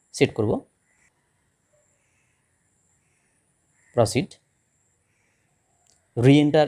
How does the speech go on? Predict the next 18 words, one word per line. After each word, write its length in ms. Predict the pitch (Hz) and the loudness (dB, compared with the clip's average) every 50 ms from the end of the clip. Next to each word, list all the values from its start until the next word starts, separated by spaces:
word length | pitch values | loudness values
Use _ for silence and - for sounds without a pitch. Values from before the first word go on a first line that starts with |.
| - - | -2 -6
M 120 | 131 123 113 - | -6 -6 -6 -4
pin, 180 | 123 139 214 254 - _ _ _ _ _ _ _ _ _ _ _ _ _ _ _ _ _ _ _ _ _ _ _ _ _ _ _ _ - | -4 -6 -6 -6 -8 _ _ _ _ _ _ _ _ _ _ _ _ _ _ _ _ _ _ _ _ _ _ _ _ _ _ _ _ -6
অর্থাৎ 200 | 117 - 135 120 | -2 0 0 0
যে 380 | - 143 139 143 143 127 - - _ _ _ _ _ | 2 2 2 2 2 0 -4 -10 _ _ _ _ _
এমপিন 300 | 143 151 151 156 165 156 | -2 -2 -2 0 0 2
আমি 120 | 147 147 131 | 2 2 2
দিয়েছি, 280 | 127 127 120 117 156 | 2 0 0 -2 -4
সেটাকে 300 | 143 - 131 139 127 135 | -6 -4 -4 -4 -2 0
আবার 200 | 120 120 127 123 | 0 2 2 0
একবার 280 | 123 123 131 120 117 120 - - - 131 | 0 0 0 -2 -2 -2 -4 -10 -6 0
re-enter 320 | 135 143 147 139 147 127 | 0 2 2 2 0 -2
করতে 200 | - 123 - 120 | -4 -4 -6 -4
বলা 140 | 113 113 117 | -2 -2 -2
হচ্ছে, 200 | 117 117 - 135 | -4 -4 -6 -8
দুটোই 180 | 127 120 127 117 | -4 -2 -2 -2
যেন 160 | 120 117 117 | -2 -4 -4
সেম 280 | - - 160 127 104 | -4 -4 -2 -2 -2
হয়। 140 | 104 120 160 | -2 -4 -6